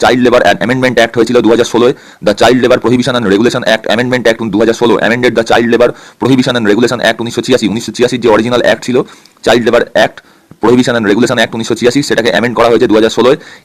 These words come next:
It has named the principal act as the child and adolescent labor, principal act as the child and adolescent labor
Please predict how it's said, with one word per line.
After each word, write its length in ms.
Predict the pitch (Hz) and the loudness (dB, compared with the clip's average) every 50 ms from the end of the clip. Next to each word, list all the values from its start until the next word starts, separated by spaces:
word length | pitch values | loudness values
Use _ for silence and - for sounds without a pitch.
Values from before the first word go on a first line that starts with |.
| - | 0
It 80 | 127 127 131 | 2 4 4
has 100 | 123 107 104 104 | 2 2 0 0
named 160 | 110 123 127 117 | -2 0 0 0
the 60 | 117 113 123 | 0 0 -2
principal 360 | 127 127 - 127 131 123 - - 110 113 | -4 -4 -2 0 2 2 2 2 2 0
act 120 | 107 - - - _ _ _ _ _ _ _ - _ _ _ _ _ - 110 | 0 -2 -8 -20 _ _ _ _ _ _ _ -20 _ _ _ _ _ 0 0
as 60 | 120 107 98 | 0 0 0
the 60 | 120 110 - | -2 -2 0
child 200 | 117 110 120 131 135 | 2 2 2 2 0
and 80 | 123 - - 104 | 0 0 0 0
adolescent 320 | 101 120 123 - 127 120 98 101 | 0 0 0 0 -2 -2 0 0
labor, 180 | 107 98 90 - - - _ _ _ _ - | 2 2 0 -2 -4 -10 _ _ _ _ -2
principal 380 | 117 127 127 139 127 - 131 - - 110 | -2 -2 0 0 0 0 2 2 2 0
act 120 | 117 113 - - | 0 0 -2 -2
as 60 | 104 92 110 | -2 0 -2
the 60 | 107 - | -2 0
child 180 | 107 107 123 127 120 | 0 0 2 0 0
and 60 | 120 110 - | -2 -2 -2
adolescent 320 | 101 113 117 113 127 117 101 98 | -2 0 0 0 -2 -2 0 0
labor 180 | 104 113 127 | 2 2 2